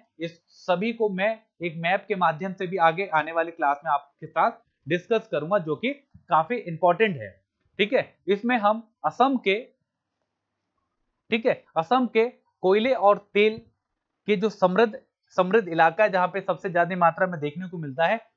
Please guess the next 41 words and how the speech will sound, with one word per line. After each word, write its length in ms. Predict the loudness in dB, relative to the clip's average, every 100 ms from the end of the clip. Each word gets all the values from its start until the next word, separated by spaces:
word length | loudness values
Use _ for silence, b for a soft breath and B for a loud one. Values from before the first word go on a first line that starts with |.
| _ -2
डिब्रूगढ़, 480 | -2 -2 -2 -4 -6 _ _ _ -8
ठीक 140 | -4 -2
है, 140 | -2 -6 _ -20 -20 _ _ -4
डिब्रू-, 400 | -2 -2 -2 0
हाँ, 320 | 0 0 -2
डिब्रूगढ़ 420 | -4 -2 0 0
में 160 | 0 -4
जो 80 | -2
है 140 | -2
तिनसुकिया 720 | -2 -12 -6 -8 -2 -2 -2 -4 _ _ -2
और, 300 | 6 6 6 -4 _
तिनसुकिया 500 | -8 -6 -6 -4 0
और 180 | 6 4
शिव 180 | 4 -6
सागर 360 | 2 2 4 0
में 180 | 0 -10 _ _ -6
ये 60 | -6
क्षेत्र 320 | -2 -4 -4
पूरी 260 | -6 -4 -4
तरह 200 | -2 -4
से 140 | -4 -6
फैला 260 | -4 0
हुआ 200 | 0 0
है, 60 | -12 _ _ -2
तिनसुकिया, 640 | -2 -2 -8 -4 -2 -2 -2
डिब्रूगढ़ 480 | -6 -2 2 2 0 _ -4
और 180 | 4 4
तिनसुकिया, 720 | 2 -12 -8 -10 -4 -2 -2 -4 _ _ _
ठीक 140 | -6 -2
है, 100 | -4 -4 _
तिनसुकिया 540 | -8 -6 -8 -4 -4 -4
और 480 | 2 4 6 2 _
शिवसागर 600 | -6 -6 -2 -2 -2 -6
में 120 | -6
ये 60 | -8
क्षेत्र 300 | -6 -8 -8
जो 120 | -8
है 60 | -6
फैला 260 | -2 -2 0
हुआ 200 | 0
है, 60 | 0